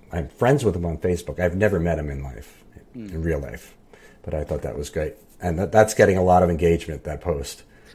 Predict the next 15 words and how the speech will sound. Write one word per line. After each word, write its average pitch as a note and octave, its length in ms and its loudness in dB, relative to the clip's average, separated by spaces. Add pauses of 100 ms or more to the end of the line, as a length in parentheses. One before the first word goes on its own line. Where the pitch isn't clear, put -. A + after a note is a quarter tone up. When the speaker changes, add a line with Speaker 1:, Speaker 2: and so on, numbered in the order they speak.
(460)
Speaker 2:
But D#3 100 -2
I G3 120 4
think B3 200 -6
sound E3 340 0
check - 220 -6
is G#2+ 120 -16
also, B2 380 -6
like, G#2 340 -6
the A2 80 -6
most A#2+ 320 -4
important B2+ 420 -8
part C#3 180 0
of B2 60 -6
the A2+ 80 -8
gig C3 320 -6